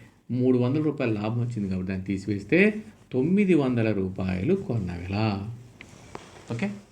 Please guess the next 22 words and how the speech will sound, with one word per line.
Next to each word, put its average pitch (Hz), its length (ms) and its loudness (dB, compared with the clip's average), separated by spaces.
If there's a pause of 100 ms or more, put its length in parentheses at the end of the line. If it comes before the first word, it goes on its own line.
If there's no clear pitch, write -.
(960)
తొమ్మిది 165 400 0
వందల 123 280 -4
రూపాయలు 147 260 -6
కొన్న 113 200 2
వేల 101 160 2
అయితే 98 520 -2 (340)
ఇప్పుడు 120 500 4 (280)
లాభం 147 520 4
తెలుసు, 117 560 4 (120)
కొన్న 117 240 4
వేల 147 200 6
తెలుసు 110 260 4
కాబట్టి 101 680 2
లాభ 120 360 6
శాతము, 98 960 6
లాభ 117 340 4
శాతము 120 560 4
is 110 100 8
equal 110 280 6
to 143 140 -4
formula 110 280 6
గుర్తుపెట్టుకోండి, 117 720 0